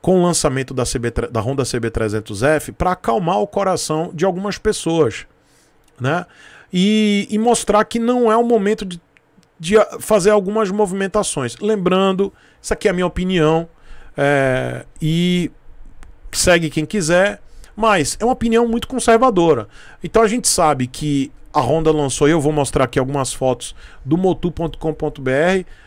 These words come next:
do meu querido Miotão, lá a matéria do Miotão, lá no motu ponto com ponto B R, e essa aqui é a Honda C B trezentos F, né, que houve lançamento essa semana.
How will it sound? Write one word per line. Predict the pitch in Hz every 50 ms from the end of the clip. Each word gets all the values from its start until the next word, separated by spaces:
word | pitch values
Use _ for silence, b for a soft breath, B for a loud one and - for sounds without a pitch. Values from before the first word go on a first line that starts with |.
| b b b b
do | 120 123
meu | 143 156 160 156
querido | 160 - 151 151 139 147
Miotão, | 151 147 139 - - - - - - - - 453 453 427 427 427 349 247 226 190 151 113 95 - b b b b b b b b b b
lá | 127 135 151 170 185 196 180 - - - - - - - - - - -
a | 131
matéria | 147 165 156 - - 165 147 151
do | 151 151
Miotão, | 160 170 185 190 190 - - 196 214 220 220 -
lá | 156 143 156 160 156
no | 156 156
motu | 147 151 151 151 151 - 160 151
ponto | - 147 135 -
com | - 147 135
ponto | - 151 143 -
B | 147 143 147
R, | 160 175 190 - -
e | 185 175
essa | 196 202 - -
aqui | 185 - - - 208 226 - - - -
é | 160 165 175
a | 175 185 196 202 190 180 160 - - - - - - - - - b b b b b b b b b b b b b _ - - - - - - - - - -
Honda | - - 233 254 240 208 185
C | - - 185
B | 143 139 139
trezentos | - 160 156 139 123 135 135 139 - 226 160
F, | 151 165 190 202 - -
né, | 147 120 127 131
que | - - 135
houve | 135 127 120 120 113 117
lançamento | 117 120 120 - 120 113 117 117 -
essa | 113 - 117
semana. | - - - 175 139 131 147 160 175 180 175